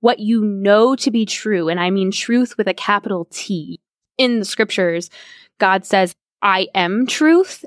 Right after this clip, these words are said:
And I think that's hard for our human brains to wrap around. Like, how can something be a being, but also be truth.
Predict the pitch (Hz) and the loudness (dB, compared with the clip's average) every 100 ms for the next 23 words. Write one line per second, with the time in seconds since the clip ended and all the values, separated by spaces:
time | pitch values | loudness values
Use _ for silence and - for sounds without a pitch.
0 | - 208 214 233 220 - 190 190 - 196 | 0 0 2 0 0 0 0 0 0 0
1 | 190 190 190 180 170 165 170 170 185 180 | 0 0 -2 -2 -2 -2 -2 -2 -2 0
2 | 170 175 160 156 165 185 170 160 190 175 | 0 -2 0 2 2 0 -4 -4 -4 -4
3 | 185 180 180 180 175 165 160 - _ _ | -6 -6 -6 -6 -4 -4 -6 -12 _ _
4 | _ - 185 202 170 185 185 180 180 180 | _ -6 2 2 2 0 0 0 0 0
5 | 175 170 190 170 165 156 _ _ 175 190 | 0 0 0 2 0 -6 _ _ -8 -2
6 | 190 180 - 196 196 208 - | -2 -2 -4 2 4 2 -4